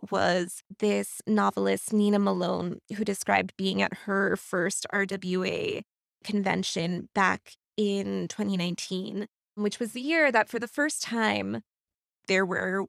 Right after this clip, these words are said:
authors of color winning Ritas. And she describes being in the reception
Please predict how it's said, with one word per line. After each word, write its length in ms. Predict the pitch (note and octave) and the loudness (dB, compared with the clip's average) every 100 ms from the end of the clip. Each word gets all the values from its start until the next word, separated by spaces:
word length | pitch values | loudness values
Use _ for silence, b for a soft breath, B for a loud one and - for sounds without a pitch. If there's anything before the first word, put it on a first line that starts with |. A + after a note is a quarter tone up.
| _ - | _ -4
authors 360 | F#3 G3 A#3+ A#3+ | -2 4 4 4
of 120 | A3+ | 0
color 440 | A3+ A#3+ A3 G#3+ | 0 2 6 4
winning 360 | G3 G#3+ G#3+ G#3 | 4 2 2 0
Ritas. 540 | G#3+ A3 - - - - | 0 -2 -2 -6 -10 -6
And 120 | G#3+ | -4
she 120 | - | -2
describes 420 | A3+ - A3+ G#3+ | -4 0 0 0
being 240 | G3 G#3+ A3 | 0 0 2
in 80 | G#3+ | 2
the 80 | |
reception 680 | G#3 - G3 - - F#3 - | 0 0 -4 -2 -4 -4 -4